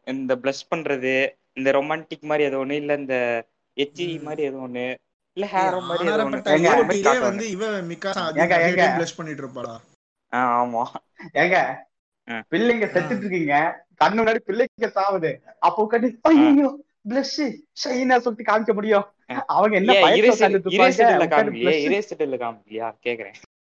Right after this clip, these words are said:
Speaker 1: இரேஸ்டட்ல காமிச்சாங்க,
Speaker 3: ஏங்க, எரேஸ்-,
Speaker 1: அந்த குட்டி குழந்தைகளுக்கே
Speaker 3: ஏங்க,
Speaker 1: காமிக்கல, அவங்களுக்கு கூட, ஆ.
Speaker 3: எரேஸ்ல வந்து அது ஒரு சந்தோஷம்.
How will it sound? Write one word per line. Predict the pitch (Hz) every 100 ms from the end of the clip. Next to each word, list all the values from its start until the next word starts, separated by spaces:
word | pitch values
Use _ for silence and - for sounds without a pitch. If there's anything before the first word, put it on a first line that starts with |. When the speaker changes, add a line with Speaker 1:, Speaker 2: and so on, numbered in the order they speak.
| _ -
Speaker 1:
இரேஸ்டட்ல | 170 180 175 156
காமிச்சாங்க, | 160 180 196 202 190
Speaker 3:
ஏங்க, | 175 135
எரேஸ்-, | 190 -
Speaker 1:
அந்த | 147
குட்டி | 165 175 170 247
குழந்தைகளுக்கே | 208 202 214 214 208 220
Speaker 3:
ஏங்க, |
Speaker 1:
காமிக்கல, | 190 196 214 135
அவங்களுக்கு | 156 139 170 190 196 -
கூட, | 220 - 139
ஆ. | 131 123 _ _ -
Speaker 3:
எரேஸ்ல | 147 185 247 247 240
வந்து | 214 233
அது | 233
ஒரு | 190 175 165
சந்தோஷம். | 160 190 262 240 165